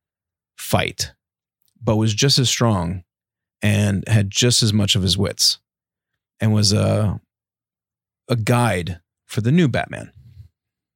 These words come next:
who, uh, Will Friedle from, uh, those of you that know, um,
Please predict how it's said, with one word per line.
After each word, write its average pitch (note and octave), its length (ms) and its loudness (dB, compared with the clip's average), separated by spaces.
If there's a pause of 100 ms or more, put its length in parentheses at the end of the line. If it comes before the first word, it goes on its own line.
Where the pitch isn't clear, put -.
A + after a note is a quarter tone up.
(380)
who, A#2+ 380 0
uh, G#2 280 0
Will A#2 240 0
Friedle A2 500 0 (100)
from, F#2+ 500 -2 (1000)
uh, G2+ 200 0
those G#2 240 2
of G2+ 80 2
you G2+ 60 0
that F#2+ 140 -2
know, G#2+ 380 2 (540)
um, F#2+ 640 0